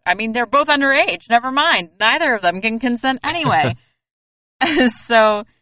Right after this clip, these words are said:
Speaker 1: he drops off Mia, and, like, her dad helps her inside, or she, she's able to walk into the house, <laughs> but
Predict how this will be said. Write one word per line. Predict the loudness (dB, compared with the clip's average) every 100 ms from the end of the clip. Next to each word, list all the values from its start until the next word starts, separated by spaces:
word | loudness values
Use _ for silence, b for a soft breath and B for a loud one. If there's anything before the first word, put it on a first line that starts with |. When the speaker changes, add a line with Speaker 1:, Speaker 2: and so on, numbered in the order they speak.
| _ _ _ -4
Speaker 1:
he | 0 0 0
drops | 0 0 2
off | 0 0
Mia, | -2 0 0
and, | 2 0 0 -4 -12 _ -8
like, | -2
her | -2 0
dad | 0 2 2 -2 _ -6
helps | 0 0 0
her | 0 2
inside, | 2 -2 -2 0 2 0 -2 -4
or | -4
she, | -4 -4 -2 -2 -6
she's | -6 -6 -2
able | -2 0
to | 0
walk | 0 0 2 2 0 _ -6
into | -4 -4
the | -4 -2
house, | 2 2 0 -4 -2
<laughs> |
but | 2 2